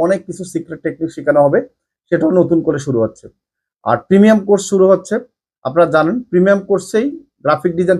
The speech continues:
থাকে এবং গ্রাফিক ডিজাইন কোর্স যারা ভর্তি হবেন আলাদা করে, শুধু তারা গ্রাফিক ডিজাইন শিখতে পারবেন। আর যারা প্রিমিয়াম কোর্সে ভর্তি হবেন, তারা গ্রাফিক ডিজাইন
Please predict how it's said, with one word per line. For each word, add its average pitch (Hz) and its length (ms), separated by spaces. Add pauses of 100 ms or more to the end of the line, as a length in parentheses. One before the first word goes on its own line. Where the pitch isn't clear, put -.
থাকে 170 200 (360)
এবং 147 200
গ্রাফিক 151 340
ডিজাইন 170 260
কোর্স 165 200
যারা 160 160 (220)
ভর্তি 143 260
হবেন 175 220
আলাদা 143 280
করে, 175 120 (120)
শুধু 147 180 (520)
তারা 156 180 (560)
গ্রাফিক 143 320
ডিজাইন 175 220
শিখতে 185 240
পারবেন। 196 280
আর 139 140
যারা 170 120 (100)
প্রিমিয়াম 214 340
কোর্সে 180 280
ভর্তি 147 240
হবেন, 170 240
তারা 160 140 (100)
গ্রাফিক 147 360
ডিজাইন 214 200